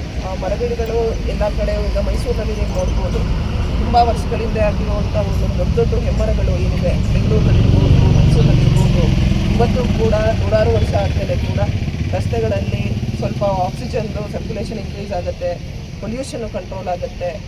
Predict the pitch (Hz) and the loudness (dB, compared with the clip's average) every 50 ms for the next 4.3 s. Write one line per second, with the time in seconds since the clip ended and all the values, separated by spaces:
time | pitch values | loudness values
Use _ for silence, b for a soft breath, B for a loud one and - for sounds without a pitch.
0 | - 185 190 214 226 214 240 247 - 240 240 233 226 220 214 208 202 185 180 180 | -8 -8 -8 -8 -6 -6 -6 -4 -2 -2 -2 -2 -2 -4 -6 -8 -10 -10 -10 -10
1 | 185 196 - - - 220 208 - - 220 220 220 208 190 190 190 185 196 202 190 | -10 -10 -10 -8 -8 -8 -10 -8 -8 -8 -6 -6 -6 -8 -8 -8 -8 -8 -8 -8
2 | 196 185 190 190 190 190 190 190 190 190 - 226 233 - - - - - - - | -8 -8 -8 -8 -8 -8 -8 -8 -8 -10 -10 -10 -10 -10 -10 -10 -10 -10 -10 -10
3 | - - 208 214 214 220 185 180 196 262 277 - 277 214 - 196 196 - 185 196 | -10 -8 -6 -6 -4 -2 -2 -2 -2 -4 -6 -6 -8 -10 -8 -10 -10 -10 -10 -10
4 | 208 - - - - - | -10 -10 -12 -14 -14 -12